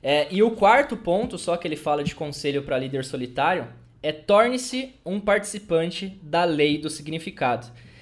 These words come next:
que que ele fala? Essa lei, só pra vocês entenderem, é uma lei que tá no livro,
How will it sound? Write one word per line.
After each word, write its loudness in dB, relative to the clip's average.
que -10
que 0
ele 2
fala? 4
Essa 2
lei, 2
só -6
pra -8
vocês 2
entenderem, -10
é -8
uma -4
lei -4
que -16
tá -2
no -6
livro, -6